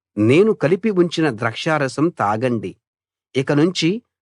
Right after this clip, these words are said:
జ్ఞానం కలిగి జీవించండి. తెలివి కలిగించే బాటలో సవ్యంగా నడవండి." ఎగతాళి చేసే వాళ్లకు బుద్ధి చెప్పేవాడు తన మీదకే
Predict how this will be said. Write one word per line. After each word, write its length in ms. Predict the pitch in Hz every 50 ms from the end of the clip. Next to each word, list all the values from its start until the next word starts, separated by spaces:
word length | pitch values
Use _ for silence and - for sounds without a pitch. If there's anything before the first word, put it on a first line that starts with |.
| _ _ 92
జ్ఞానం 520 | 98 101 107 113 120 135 180 214 226 226
కలిగి 380 | - 214 196 190 165 185 220 214
జీవించండి. 880 | 165 123 117 127 135 135 131 123 117 - 120 110 104 98 101 - - _ _ _ _ _ _ _ _ _ -
తెలివి 280 | 127 151 202 220 240
కలిగించే 640 | - 233 214 202 190 180 180 180 - - 180 170 156
బాటలో 580 | 135 127 120 123 120 139 135 135 139 170 220 - _ _ _ _ _ _
సవ్యంగా 680 | - - - 120 117 113 117 135 135 131 110 117 143 180
నడవండి." 640 | 185 165 143 139 127 123 120 113 107 98 92 82 _ _ _ _ _ _ _ _ _ _ -
ఎగతాళి 480 | 117 120 135 135 147 143 156 185 233 220 -
చేసే 300 | 208 196 180 - 190 175
వాళ్లకు 600 | 165 151 147 143 143 135 131 127 120 - 156 208 - _ _ _ _ _ _ _
బుద్ధి 360 | 87 98 101 107 123 190 208 - 196
చెప్పేవాడు 640 | 185 - _ 180 175 170 156 151 151 147 143 156 180
తన 260 | - - 113 117 117
మీదకే 640 | 117 113 123 143 139 147 147 - 151 175 226 240